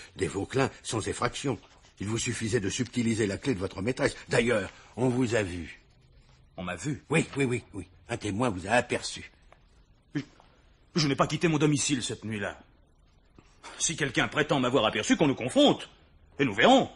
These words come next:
Speaker 1: Pourquoi êtes-vous allé chez les Vauquelin ? Quatre heures du matin, c'est pas l'heure des visites protocolaires.
Speaker 2: Mais puisque je vous jure
Speaker 1: Vous avez abattu le mari de votre maîtresse.
Speaker 2: C'est faux.
Speaker 1: Et puis, avec, euh, des éléments préparés à l'avance,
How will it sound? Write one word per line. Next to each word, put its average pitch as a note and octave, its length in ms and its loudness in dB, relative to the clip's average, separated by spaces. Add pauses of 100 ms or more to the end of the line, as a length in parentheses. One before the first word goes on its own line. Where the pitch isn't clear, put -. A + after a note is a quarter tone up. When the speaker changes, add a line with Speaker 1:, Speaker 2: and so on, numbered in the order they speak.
(120)
Speaker 1:
Pourquoi A3 540 10
êtes-vous E3+ 220 4
allé F#3+ 200 6
chez E3+ 120 2
les D#3 100 2
Vauquelin ? B2 420 -2 (1000)
Quatre E3+ 180 4
heures D#3 120 0
du C#3+ 100 -2
matin, B2 300 -2
c'est F#2+ 200 -6
pas A2 140 -4
l'heure A2 220 -2 (180)
des G#2 120 -4
visites A2+ 420 -2
protocolaires. C#3 640 0
Speaker 2:
Mais - 80 -10
puisque F#3 260 -2
je D#3+ 80 2
vous A#2+ 220 -6
jure C4 300 4
Speaker 1:
Vous A3 140 10
avez F#3+ 280 10
abattu G3+ 340 6
le F#3+ 120 4
mari G#3 340 6
de - 20 -6
votre D3 220 -2
maîtresse. C3 320 10
Speaker 2:
C'est - 40 2
faux. A3 280 8
Speaker 1:
Et B3 180 10
puis, A3+ 340 4
avec, D#3 380 2
euh, A#2 160 0
des A#2 220 -4
éléments B2 280 -2
préparés B2 440 -4
à A2 60 -4
l'avance, D3+ 360 -2